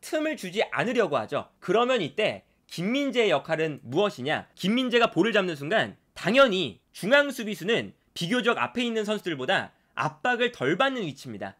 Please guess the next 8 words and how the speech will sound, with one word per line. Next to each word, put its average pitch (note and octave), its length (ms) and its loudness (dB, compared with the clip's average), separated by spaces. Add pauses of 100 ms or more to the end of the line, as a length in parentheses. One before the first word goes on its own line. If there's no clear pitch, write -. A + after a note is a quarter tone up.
그러면 A3 400 2
그 C#3+ 100 -10
순간 D3+ 460 -2 (320)
볼을 G3+ 420 0
끌고 G3+ 380 0
올라가서 C3+ 640 0 (120)
자신이 A#3 580 -4
직접 A#3 520 -4